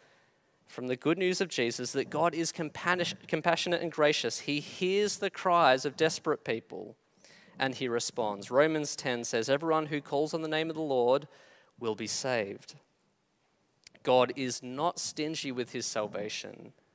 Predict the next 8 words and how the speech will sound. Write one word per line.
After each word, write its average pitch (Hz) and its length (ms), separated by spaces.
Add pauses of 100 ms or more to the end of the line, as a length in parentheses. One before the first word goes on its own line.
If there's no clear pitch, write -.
(380)
He's 127 320
generous. 110 560
You 110 80
just - 400
need 104 180
to 117 180
ask 127 400
him. 101 300